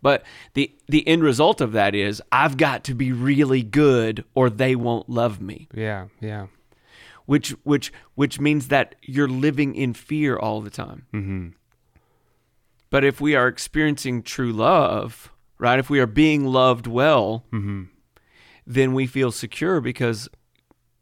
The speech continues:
Speaker 1: when I get it wrong, that doesn't mean that they don't love me anymore.
Speaker 2: Yeah. And then, right. And, like, that's the place where you become, I would say that's the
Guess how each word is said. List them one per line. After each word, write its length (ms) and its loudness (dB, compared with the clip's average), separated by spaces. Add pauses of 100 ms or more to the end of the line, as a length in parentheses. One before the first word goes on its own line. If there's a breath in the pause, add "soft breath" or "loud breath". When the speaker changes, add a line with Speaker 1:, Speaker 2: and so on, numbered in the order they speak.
(240)
Speaker 1:
when 300 -6
I 100 2
get 180 -2
it 80 -2
wrong, 380 -2
that 160 -4
doesn't 320 -6
mean 160 -4
that 140 -6
they 100 -4
don't 160 -6
love 140 -8
me 80 -10
anymore. 420 -16 (180)
Speaker 2:
Yeah. 360 -6 (120)
And 160 -4
then, 320 -4 (120)
right. 300 0
And, 120 -10
like, 180 -10
that's 300 -2
the 160 -6
place 460 -4
where 180 -4
you 180 -6
become, 640 -6 (960 soft breath)
I 140 -6
would 160 -2
say 140 0
that's 220 -2
the 280 -4